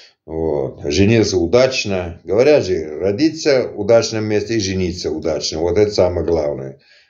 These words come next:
Вот он женился удачно на одном миллионера дочке. И вот он, э, летал всё время в Сингапур. Он всё время говорил: "Сингапур, такое место, где отдыхать, кайфовать".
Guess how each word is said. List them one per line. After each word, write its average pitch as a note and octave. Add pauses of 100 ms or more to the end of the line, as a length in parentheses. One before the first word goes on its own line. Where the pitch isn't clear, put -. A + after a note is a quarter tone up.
(120)
Вот E2
он F2+
женился A2+
удачно F#2+
на E2
одном E2
миллионера F2+
дочке. D#2+ (460)
И E2
вот F#2
он, B2+
э, D#2+
летал F2
всё A2
время G#2+
в G2+
Сингапур. F#2+
Он F2
всё F#2+
время G2
говорил: F2+
"Сингапур, F#2
такое F#2+
место, G#2
где E2
отдыхать, F2
кайфовать". G2